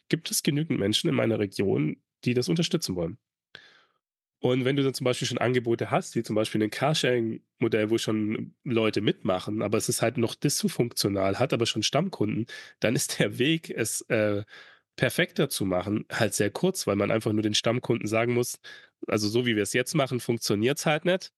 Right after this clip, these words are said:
Und wenn ihr ein bisschen Verantwortung übernimmt, funktioniert's viel besser und wir können das, was wir jetzt gelernt haben, dann als nächstes auf dem Buchladen umsetzen.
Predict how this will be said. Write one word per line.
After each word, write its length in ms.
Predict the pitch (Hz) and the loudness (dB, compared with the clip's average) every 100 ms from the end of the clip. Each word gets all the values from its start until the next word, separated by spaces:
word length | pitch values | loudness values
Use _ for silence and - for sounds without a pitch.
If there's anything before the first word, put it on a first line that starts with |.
| _ _ _ _ - | _ _ _ _ -4
Und 100 | 110 | 0
wenn 100 | 120 | 2
ihr 80 | 110 | 2
ein 60 | 110 | 0
bisschen 280 | 139 143 | -2 -2
Verantwortung 520 | - - 139 160 156 151 | 0 -2 0 0 0 -2
übernimmt, 320 | 143 143 147 | 0 0 0
funktioniert's 520 | 131 123 123 123 - | -4 -2 0 0 0
viel 140 | 113 104 | 0 2
besser 440 | 123 107 101 - | 0 2 0 2
und 320 | 135 151 - | 0 0 0
wir 120 | 139 | -2
können 460 | 135 135 135 135 135 | 0 0 2 0 0
das, 200 | 135 - | 0 0
was 140 | 135 | 0
wir 80 | 131 | 0
jetzt 160 | 117 - | 0 0
gelernt 340 | 110 117 156 | 2 2 2
haben, 140 | 147 135 | 0 0
dann 240 | 131 131 - - | -2 -4 -8 -6
als 160 | - | -2
nächstes 260 | 131 147 139 | 0 0 0
auf 120 | 123 | -2
dem 100 | 117 | -2
Buchladen 460 | 127 - 98 92 98 | -2 0 0 0 -4
umsetzen. 360 | 95 - - | -6 -8 -12